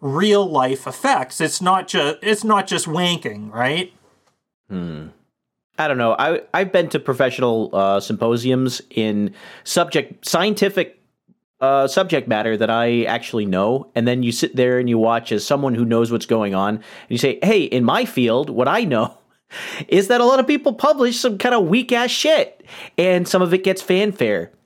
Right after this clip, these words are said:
Speaker 2: And so I imagine that happens in all these other fields, um,
Speaker 1: Yes,
Speaker 2: just the
Speaker 1: especially
Speaker 2: exact
Speaker 1: in
Speaker 2: same
Speaker 1: the
Speaker 2: way.
Speaker 1: so-called social, the social so-called sciences,
Speaker 2: I, I think some of
Speaker 1: where,
Speaker 2: the
Speaker 1: where
Speaker 2: so-called
Speaker 1: that is all that gets published.
Speaker 2: I think some of
Speaker 1: <laughs>
Speaker 2: those so-called hard sciences get some of this bullshit in there too.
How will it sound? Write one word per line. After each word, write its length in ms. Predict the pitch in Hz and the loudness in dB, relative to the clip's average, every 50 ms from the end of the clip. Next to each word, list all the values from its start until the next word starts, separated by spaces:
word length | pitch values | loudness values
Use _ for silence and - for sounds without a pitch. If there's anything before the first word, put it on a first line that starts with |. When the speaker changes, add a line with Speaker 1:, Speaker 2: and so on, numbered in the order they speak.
| _ _ _ _ _ _ _ _ - | _ _ _ _ _ _ _ _ -4
Speaker 2:
And 240 | 123 120 120 120 117 | -2 0 0 0 0
so 280 | - - 131 123 123 | 0 2 2 4 4
I 120 | 123 120 131 | 2 2 0
imagine 500 | 135 123 127 139 156 170 160 151 147 139 | 0 0 -2 -2 -2 -2 -2 -2 0 0
that 140 | 139 98 120 | 0 0 0
happens 380 | 131 135 135 - 131 127 113 | -2 -2 -2 -2 -4 -4 -2
in 60 | 113 | 0
all 140 | 127 123 131 | 0 0 2
these 160 | 127 120 117 | 2 0 0
other 180 | 123 120 120 113 | 0 0 0 0
fields, 560 | 107 - - 113 104 98 95 90 92 95 - - - - - - - - - - - | -2 0 0 2 2 2 2 0 -4 -8 -12 -14 -20 -20 -20 -20 -20 -20 -20 -16 -10
um, 540 | 90 90 90 87 87 80 85 87 82 85 - - | -6 -4 -4 -2 -4 -4 -6 -8 -10 -12 -10 -6
Speaker 1:
Yes, 300 | 170 190 196 156 139 - | -2 -2 0 -2 -2 -2
Speaker 2:
just 140 | 202 185 180 | -4 -4 -2
the 60 | - | -2
Speaker 1:
especially 440 | 123 220 208 - 143 - 233 - - | -2 -2 -2 -2 -2 0 2 0 2
Speaker 2:
exact 280 | 220 - 208 208 202 196 | 2 2 2 2 2 0
Speaker 1:
in 60 | 190 | 0
Speaker 2:
same 100 | 180 120 - | 0 0 0
Speaker 1:
the 80 | - - | 0 0
Speaker 2:
way. 40 | |
Speaker 1:
so-called 460 | - 190 190 185 180 196 170 156 135 - | 0 0 0 0 0 0 -2 -2 -2 -4
social, 800 | - - - - 190 190 196 202 - - 190 175 170 165 - 98 | -6 -6 -4 -2 0 0 0 0 -2 -2 -2 -2 -2 -4 -6 -6
the 140 | 208 - 170 | -4 -2 -2
social 460 | - - 196 196 202 - 208 180 165 | 0 2 2 2 0 0 0 -2 -2
so-called 520 | - - - 165 151 - 160 139 135 127 | -2 0 -2 -2 0 0 -2 -2 -2 -2
sciences, 600 | - - 139 127 123 117 120 110 - 117 110 107 - - - - | -2 -2 -2 0 -2 -4 -8 -10 -10 -8 -6 -4 -4 -6 -4 -2
Speaker 2:
I, 160 | 151 156 196 | -2 0 0
I 40 | 262 | -2
think 220 | 240 - 311 302 - | -2 -2 -2 -2 -2
some 180 | - 269 247 | 0 0 2
of 80 | 247 233 | 2 4
Speaker 1:
where, 100 | 165 165 | 2 2
Speaker 2:
the 60 | 156 | 0
Speaker 1:
where 20 | 147 | 0
Speaker 2:
so-called 440 | - 170 214 202 170 175 202 202 | 0 2 2 2 2 2 2 2
Speaker 1:
that 140 | 196 196 196 | 2 2 2
is 160 | 180 165 - 190 - _ _ | 0 -2 -4 -6 -8 _ _
all 240 | - 202 220 262 262 202 | 2 4 4 4 4 2
that 200 | 180 165 160 - | 2 0 0 -2
gets 180 | 143 127 - | -4 -4 -4
published. 500 | - - 147 120 107 110 104 110 - - | -2 -2 -2 -2 -2 -6 -8 -8 -6 -4
Speaker 2:
I 80 | 131 160 | -4 -2
think 220 | - 240 214 214 | 0 0 0 2
some 140 | 220 220 208 | 2 2 2
of 100 | 214 208 | 2 4
Speaker 1:
<laughs> 80 | 208 208 | 4 4
Speaker 2:
those 200 | 196 196 185 - | 4 4 2 0
so-called 560 | - - - 214 208 196 - 208 214 185 165 | -4 -2 0 0 0 2 2 0 0 0 0
hard 220 | 143 175 202 220 190 | 0 0 -2 -2 -2
sciences 540 | - 143 123 117 113 101 - - 104 104 | -2 -2 0 0 -2 -4 -4 -4 -4 -2
get 180 | 101 123 110 - | 0 0 -2 0
some 140 | - 127 120 | 0 0 0
of 80 | 113 | 2
this 80 | 107 104 | 0 0
bullshit 400 | - - 110 113 110 - - 123 | 0 0 -2 -2 -2 0 0 0
in 120 | 123 123 131 | 0 0 0
there 100 | 135 131 | 0 -2
too. 340 | 123 - 175 165 117 - | 0 0 0 0 0 -2